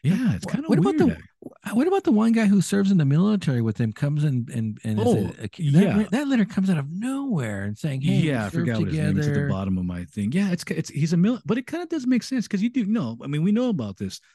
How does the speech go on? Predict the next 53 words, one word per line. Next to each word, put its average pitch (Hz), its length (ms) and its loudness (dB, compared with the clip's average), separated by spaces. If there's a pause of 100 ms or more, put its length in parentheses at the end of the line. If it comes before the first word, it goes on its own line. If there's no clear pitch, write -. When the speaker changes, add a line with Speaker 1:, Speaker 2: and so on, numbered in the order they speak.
Speaker 1:
the - 60 -6
Bond 135 260 0
of 120 100 -4
Brothers. 110 480 -2 (400)
He's 135 140 -4
a 123 40 0
military 180 600 2
guy. 131 300 -2
He 135 40 0
served 131 260 -2
with 160 140 -2
him. 180 140 0
It, 175 160 -6
you 262 60 0
know, 196 80 0
it's, - 220 -6
eh, 151 120 -8
but 202 180 0
he's 143 160 0
also 226 300 -2
very 147 400 -2
religious 127 800 -4
too. 220 420 0 (400)
So 143 160 -2
that's 165 260 -2
why 151 240 -2
he's 123 240 -4
there. 135 240 -2
You 120 140 -4
know, 240 120 -4
you 233 220 -10
know, 104 160 -10
he's 104 160 -6
like, 113 200 -4
you 175 60 -6
know, 123 80 -2
"I 113 100 -2
forgive 120 460 -2
you." 131 400 -2 (340)
This 123 120 -14
is 120 60 -12
like, 123 120 -4
this 151 160 -2
is 151 60 -4
a - 20 -4
guy 131 240 -2
that 123 100 -2
I 110 60 0
know 131 180 2
he's 143 180 -2
a 123 60 -6
good 120 220 -6
guy, 160 680 -2